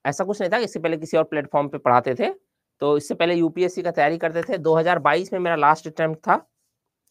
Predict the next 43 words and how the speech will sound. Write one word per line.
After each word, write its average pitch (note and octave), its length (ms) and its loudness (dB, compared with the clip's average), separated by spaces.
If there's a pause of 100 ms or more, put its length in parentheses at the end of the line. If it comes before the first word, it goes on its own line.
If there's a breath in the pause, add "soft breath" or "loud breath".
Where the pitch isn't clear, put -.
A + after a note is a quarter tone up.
(140)
मेंस C#3 300 -2
लिखे, D#3+ 260 -4
हुआ B2+ 280 0
नहीं, F3 240 -4 (920)
तो D#3+ 180 2
उसके E3 300 -6
बाद E3+ 200 0
तो E3 60 -10
कुछ E3+ 180 -10
करना F3 260 0
होता D#3+ 300 0
है। D3 160 0
अब D3 100 -2
यूपीएससी E3 480 -4
का F3 80 0
तैयारी E3 300 4
लंबे E3 300 0
समय E3+ 220 -8
तक E3+ 140 -8 (720)
जब C3+ 240 -8 (100)
करता C#3+ 280 2
है D3 80 2
लोग, C#3 240 -4 (480)
हिंदी D#3 200 -2
माध्यम F3 320 0
का F3 120 2
स्टूडेंट E3+ 400 0
हूँ A3 120 -4
और D3+ 320 8
मैंने D#3 280 -4
नौ D#3+ 200 -2
अटेम्प्ट D#3 420 0
दिए B2 200 -2
थे A#2+ 140 -8
यूपीएससी A2 440 -8
के, A2 120 -14
जिसमें B2+ 260 -18
से E3+ 140 -20
चार D#3+ 300 2
बार E3 160 -2
मैंने E3 200 -4
मेंस D3+ 300 -6
लिखा। G#2+ 320 -10